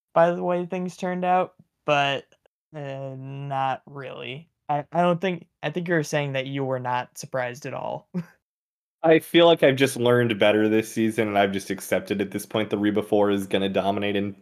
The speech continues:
Speaker 2: until Emily does something. But, uh, yeah, I mean,
Speaker 1: Right.
Speaker 2: real-,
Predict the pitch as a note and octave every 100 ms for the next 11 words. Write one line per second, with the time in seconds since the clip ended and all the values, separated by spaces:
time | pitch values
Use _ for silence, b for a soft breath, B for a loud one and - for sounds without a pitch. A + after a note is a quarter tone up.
0 | b b b A#2+ D3 A2+ A2 A2 A2 G#2+
1 | G#2 - A2 G#2+ A#2 A2 A2+ b b _
2 | _ - F#2 F#2 F2+ E2 F2 - _ _
3 | _ _ _ _ _ _ _ _ _ _
4 | _ _ A#2 B2+ G#2 A#2 A#2+ D#3+ C#3 B2
5 | A#2+ _ _ - F#3+